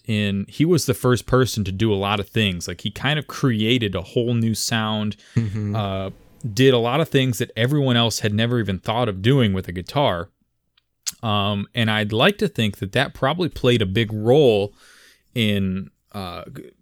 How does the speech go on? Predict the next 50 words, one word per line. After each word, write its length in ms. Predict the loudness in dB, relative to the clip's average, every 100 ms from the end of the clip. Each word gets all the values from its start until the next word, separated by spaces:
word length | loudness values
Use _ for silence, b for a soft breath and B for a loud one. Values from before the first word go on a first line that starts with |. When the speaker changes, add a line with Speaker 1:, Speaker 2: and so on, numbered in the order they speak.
| -16
Speaker 1:
Baxter's 580 | -4 0 0 -2 -8 -6
life, 280 | 0 0 0
'cause 180 | -2 -4
he 80 | -2
was 140 | -4
still 240 | -2 0
relatively 500 | 2 2 2 0 0
young, 300 | 0 0 0
relatively, 560 | 0 0 -2 -4 -4 -4
you 200 | -4 -4
know, 180 | -6 -6
he 120 | -6
was 160 | -6 -4
first 280 | -2 -2 0
starting 340 | 0 0 0
out 200 | -4 -6 -6
in 160 | -2 0
his 180 | 0 2
musical 360 | 2 0 -2
career. 480 | -4 -2 0 0 -2 b b b b b b
Um, 360 | -2 0 -2
and 100 | -2 -2
I'd 100 | 0
like 220 | 0 0
to 80 | -2
think 260 | -2 -2
that 120 | -2 -4
that 200 | -4 -2
made 240 | -2 -4
probably 520 | -2 0 0 0 0
a 40 | 0
pretty 300 | -2 -2 0
big 260 | 2 2
impact 500 | 2 2 -2 -4 -6 -8
on 480 | -6 -4 -6 -8 -6
his 580 | -2 0 0 -4 -8 -10
later 480 | -4 0 2 0 0
life 400 | 0 2 0 -2
and 100 | -2
how 220 | -2 -2
his, 180 | -4 -8 B B B B B
and 200 | -4 -4
kinda 220 | 0 0
seeded 400 | 2 2 2 0
his 160 | -2 0
interest 480 | 0 0 0 0 0
in 140 | -2
doing 380 | 0 2 2 -2
things 500 | 0 2 2 0 0
with, 380 | 2 2 0